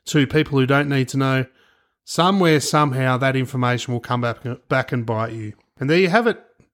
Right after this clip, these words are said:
That's the top ten qualities we look for to be a process server in Australia. So whether you're considering a career in process serving or just curious about the requirements, these are the qualities that play a crucial role in successfully carrying out the responsibilities of a process server.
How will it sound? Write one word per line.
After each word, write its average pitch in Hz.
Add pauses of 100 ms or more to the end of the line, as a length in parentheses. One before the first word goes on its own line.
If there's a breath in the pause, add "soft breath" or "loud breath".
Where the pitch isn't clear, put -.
(320 soft breath)
That's 143
the 160
top 185
ten 175
qualities 185 (160)
we 160
look 180
for 180
to -
be 160
a 160
process 170
server 160
in 151
Australia. 202 (760 soft breath)
So 156
whether 175
you're 175
considering 170
a 143
career 190
in 160
process 135
serving 135
or 202
just 233
curious 254
about 143
the 131
requirements, 127 (540 soft breath)
these 180
are 185
the 156
qualities 165
that 147
play 156
a 135
crucial 180
role 151
in 139
successfully 151
carrying 143
out 139
the 135
responsibilities 135
of 123
a 117
process 120
server. 107